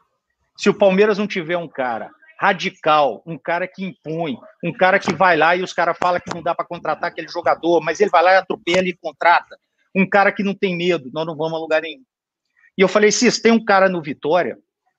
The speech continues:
que trabalhou no Vitória, acho que o João não estava trabalhando ainda no Vitória."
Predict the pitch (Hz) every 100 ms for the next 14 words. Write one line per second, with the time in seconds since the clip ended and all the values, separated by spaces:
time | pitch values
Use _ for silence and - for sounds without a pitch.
0 | _ - 156 156 156 143 160 135 117 151
1 | 170 170 190 165 120 139 160 _ - 151
2 | 135 - 160 160 - 147 151 139 131 156
3 | 160 127 135 135 117 113 104 127 131 113